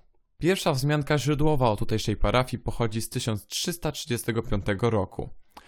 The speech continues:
W czternastym wieku kościół został rozbudowany i przebudowany w stylu gotyckim. Przedłużono zarówno nawę i prezbiterium.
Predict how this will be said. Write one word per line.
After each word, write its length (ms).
W 40
czternastym 640
wieku 300
kościół 460
został 360
rozbudowany 840
i 100
przebudowany 800
w 60
stylu 240
gotyckim. 640
Przedłużono 640
zarówno 420
nawę 540
i 60
prezbiterium. 840